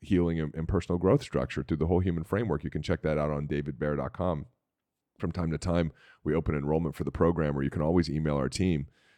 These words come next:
at support at david baer dot com. So wherever you are right now, I know there's a solution, and I know the solution is a reconnection with a power greater than yourself.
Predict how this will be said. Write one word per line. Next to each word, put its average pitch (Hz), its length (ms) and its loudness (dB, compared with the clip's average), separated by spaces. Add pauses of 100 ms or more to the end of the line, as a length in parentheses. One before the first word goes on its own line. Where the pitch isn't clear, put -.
(180)
at 76 100 4
support 98 460 8
at 76 80 2
david 73 300 2
baer 69 160 2
dot 65 200 -2
com. 65 280 -6 (200)
So 92 360 8 (420)
wherever 123 260 10
you 151 140 12
are 98 140 12
right 95 180 10
now, 87 180 4
I 87 80 4
know 87 140 4
there's 82 220 2
a 78 40 -6
solution, 87 580 -2
and 76 260 -6
I 71 100 -6
know 80 120 -4
the 76 100 -6
solution 82 480 -4
is 73 120 -2
a 73 40 -2
reconnection 71 580 -4 (100)
with 78 140 -6
a 67 40 -10
power 69 260 -4
greater 65 280 -6
than 62 140 -10
yourself. 57 380 -10